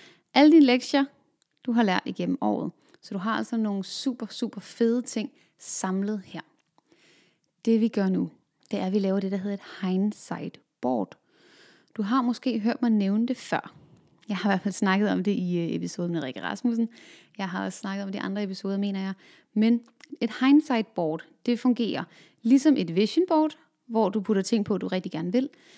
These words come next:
Så er et hindsight, det betyder, at man kigger tilbage. Man kan også kalde det et bakspejlsboard. Det er bare ikke lige så sexet et navn.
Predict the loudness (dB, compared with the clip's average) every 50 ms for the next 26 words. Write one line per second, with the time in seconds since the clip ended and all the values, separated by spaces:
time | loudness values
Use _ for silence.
0 | -20 _ -8 -2 0 0 0 0 -2 -4 -4 0 4 6 6 4 4 2 -2 0
1 | 0 0 -2 -6 -12 _ _ _ _ _ -14 -12 -12 -10 -10 -10 -10 -8 -6 -6
2 | -6 -6 -6 -6 -6 -6 -6 -6 -6 -10 -10 -12 -12 -14 -16 -20 _ _ -10 -10
3 | -8 -8 -4 0 2 2 0 0 _ _ _ _ _ _ _ -16 -10 -10 -10 -10
4 | -8 -10 -8 -8 -6 -2 -2 -2 -2 -2 -2 0 0 0 0 0 2 2 2 2
5 | 2 0 -4 _ _ _ _ _ _ _ _ -20 -18 -16 -14 -12 -10 -10 -10 -10
6 | -6 -2 -2 -2 -2 -2 -6 -8 -6 -6 -6 -6 -6 -8 -8 -6 -6 -6 -6 -4
7 | -6 -8